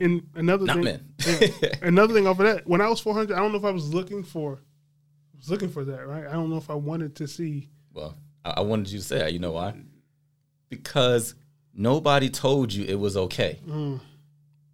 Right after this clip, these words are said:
Speaker 2: See the difference? If you're a man and you're four hundred pounds, everybody's gonna tell you it's not okay.
Speaker 1: Mm-hmm.
Speaker 2: Very few people are going to sympathize with you.
Speaker 1: Mm.
Speaker 2: They're going to say, "You, you wanna change? Change.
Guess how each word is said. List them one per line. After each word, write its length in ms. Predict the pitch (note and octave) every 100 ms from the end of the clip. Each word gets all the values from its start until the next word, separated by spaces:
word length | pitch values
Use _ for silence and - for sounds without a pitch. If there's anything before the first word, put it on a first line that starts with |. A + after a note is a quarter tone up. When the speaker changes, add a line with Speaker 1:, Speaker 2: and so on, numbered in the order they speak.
| _ _ _ _ _ _ _ _ _ _ _ _ -
Speaker 2:
See 140 | C#3
the 100 | C#3
difference? 480 | C3 C#3+ D#3 - - _ _ _ _ _ G#2
If 120 | F#2+
you're 240 | A#2+ F3+
a 40 | F3
man 360 | E3 C#3+ A2
and 100 | G#2
you're 80 | G#2
four 180 | - C#3
hundred 200 | C3+ C3
pounds, 440 | C3+ A2 E2 - - - _ _ _ _ _ _ _ -
everybody's 540 | D3 D#3+ E3+ E3 D#3
gonna 160 | C#3+ C3
tell 240 | - C#3+
you 100 | B2
it's 180 | E2 -
not 200 | G#2 G#2
okay. 340 | F#2 G#2+ F#2+ D3 D3+
Speaker 1:
Mm-hmm. 260 | D3 C#3+ C#3 _ _
Speaker 2:
Very 460 | F#2 A#2+ F3 G#3 G3+
few 200 | G#3 F#3+
people 380 | G3+ G3 G3+
are 140 | G2+ G#2
going 180 | A2 A2
to 100 | A#2
sympathize 680 | - B2 - - D#2 E2 -
with 200 | F2 -
you. 100 | - - E3
Speaker 1:
Mm. 240 | D#3+ C3+ - _ _ _ _
Speaker 2:
They're 140 | G#2+ A#2
going 220 | C3+ C3+
to 120 | C3+
say, 440 | - A#2+ G#2 G#2 - - _ _ _ _ _ _ _ _ -
"You, 180 | F#2 G2+
you 140 | G2
wanna 200 | G2+ A2+
change? 460 | A2 B2 D3 F3 -
Change. 380 | - C3+ -